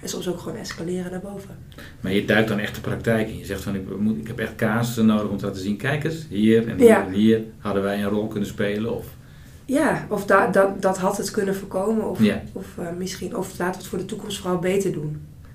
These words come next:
Speaker 1: Dat is denk ik ook waar we kunnen heel erg blijven hangen wat er niet goed is gegaan. Of, of wat er nu nog steeds niet goed is. Want we hebben natuurlijk, archief verdwijnt niet zomaar.
Speaker 2: Nee.
Speaker 1: Maar het kan nog steeds slecht gevormd zijn. Maar dat je ook gaat zeggen, hoe gaan we die kranen dichtgooien? En hoe gaan we focussen op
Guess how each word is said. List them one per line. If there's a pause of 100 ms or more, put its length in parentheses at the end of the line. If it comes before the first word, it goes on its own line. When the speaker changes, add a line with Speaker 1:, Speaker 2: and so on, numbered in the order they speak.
(140)
Speaker 1:
Dat
is
denk
ik
ook
waar
we
kunnen
heel
erg
blijven
hangen
wat
er
niet
goed
is
gegaan. (580)
Of,
of
wat (480)
er
nu
nog
steeds
niet
goed
is.
Want
we
hebben
natuurlijk,
archief
verdwijnt
niet
zomaar. (240)
Speaker 2:
Nee. (160)
Speaker 1:
Maar
het
kan
nog
steeds
slecht
gevormd
zijn.
Maar
dat
je
ook
gaat
zeggen,
hoe
gaan
we
die
kranen
dichtgooien?
En
hoe
gaan
we
focussen
op